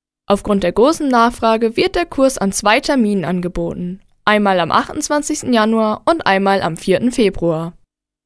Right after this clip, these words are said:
Interessierte Gärtnerinnen und Gärtner, Streuobstwiesenbesitzer oder Menschen, die andere mit ihrem Wissen bei Obstbaumschnittarbeiten unterstützen möchten, können an diesem Tag sowohl die Theorie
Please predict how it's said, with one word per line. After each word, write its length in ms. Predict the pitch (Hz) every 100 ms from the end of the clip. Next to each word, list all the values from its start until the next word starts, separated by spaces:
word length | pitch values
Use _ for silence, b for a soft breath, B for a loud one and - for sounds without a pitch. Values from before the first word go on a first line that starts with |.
| _ _
Interessierte 640 | 233 214 208 196 208 196
Gärtnerinnen 680 | 190 214 247 277 262 262 254
und 240 | - 359 -
Gärtner, 480 | 269 277 262 254 269
Streuobstwiesenbesitzer 1600 | - - 202 269 269 - 214 214 220 208 208 202 208 202 - -
oder 240 | 330 370
Menschen, 540 | 277 277 277 269 277
die 160 | 214 190
andere 420 | 202 247 320 311
mit 200 | 294 233
ihrem 280 | 214 190 180
Wissen 320 | 202 - 254
bei 220 | 202 180
Obstbaumschnittarbeiten 1200 | - 311 - - 311 311 247 240 208 208 208 214
unterstützen 600 | 185 185 180 226 233 240
möchten, 640 | 226 220 - 220 226 240 -
können 280 | 330 370 311
an 160 | 220
diesem 260 | 226 254 262
Tag 320 | 262 247 254
sowohl 340 | 208 196 196
die 140 | 190 185
Theorie 540 | 202 175 208 233 233